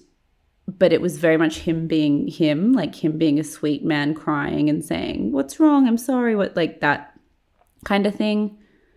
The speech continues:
I actually honestly thought Austin Butler was better <laughs> as Elvis.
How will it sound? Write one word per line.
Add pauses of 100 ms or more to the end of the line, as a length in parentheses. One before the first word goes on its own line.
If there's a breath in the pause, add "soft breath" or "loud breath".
(180 soft breath)
I
actually
honestly
thought
Austin
Butler
was
better
<laughs>
as
Elvis.